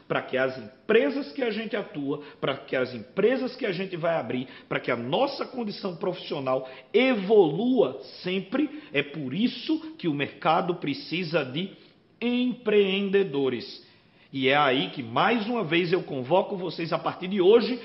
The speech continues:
para quem não começou, a desenvolver o comportamento de criatividade com o de realizador.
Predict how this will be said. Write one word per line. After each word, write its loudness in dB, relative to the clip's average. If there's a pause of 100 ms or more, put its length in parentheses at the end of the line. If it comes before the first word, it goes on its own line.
(180)
para 0
quem -6
não -6
começou, -6 (220)
a 4 (140)
desenvolver 4
o 0
comportamento -4
de -16 (220)
criatividade 0 (300)
com -2
o -2
de -8 (120)
realizador. 2